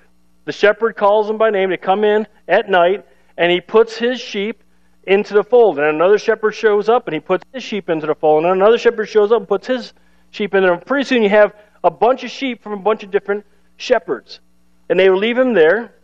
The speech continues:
And then the doorkeeper, they would hire a guy who would be at the door, kinda like what you see there, and he would sit there all night and make sure that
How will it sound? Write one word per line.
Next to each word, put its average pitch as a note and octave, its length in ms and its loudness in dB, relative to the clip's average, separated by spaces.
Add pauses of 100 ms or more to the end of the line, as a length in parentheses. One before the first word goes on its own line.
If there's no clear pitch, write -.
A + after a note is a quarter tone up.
(160)
And E3 80 -4
then F#3 100 0
the F#3+ 80 0
doorkeeper, G#3 800 0
they F3+ 180 -2
would E3 140 -6
hire G#3 400 0
a D3 80 -6
guy C#3 300 0
who E3+ 160 -4
would D#3 180 -4
be F3+ 180 -2
at F#3 140 0
the A3 60 -10
door, F3+ 440 0 (460)
kinda D3 160 -2
like E3+ 60 -6
what F3 100 -12
you F#3+ 60 -16
see A3+ 220 -8
there, D#3 300 0 (500)
and E3+ 140 4
he F#3 120 -4
would G#3 120 -2
sit - 220 -4
there B2+ 160 2
all C#3 120 4
night F3+ 280 -2 (460)
and D3 140 -4
make D3 180 0
sure E3 300 -2
that D3+ 200 -2